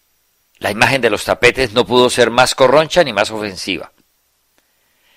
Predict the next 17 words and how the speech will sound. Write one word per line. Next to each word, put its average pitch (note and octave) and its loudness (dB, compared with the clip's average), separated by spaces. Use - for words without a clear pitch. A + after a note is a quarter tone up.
En B2 -12
Colombia F3 6
se D#3 2
toleran C#3 4
los D#3+ 0
tapetes C3 2
rojos C#3 4
de A#2 -4
los F#2+ -4
grandes A2+ 0
episodios, A2 -2
que - -14
son G#2 -8
inservibles G#2 -4
para D#2 -4
otros F2 -10
oficios. - -14